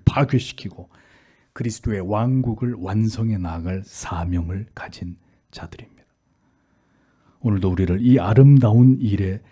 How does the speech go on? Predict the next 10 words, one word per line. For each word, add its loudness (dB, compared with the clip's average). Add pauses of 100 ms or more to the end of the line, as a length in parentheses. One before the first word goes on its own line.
(140)
사용해 -2
주시도록 -14
무장시키시고 0 (580)
복음의 4
나팔수로 2 (280)
하나님이 -4
우리가 0
있는 4
어느 6
곳에서든 -2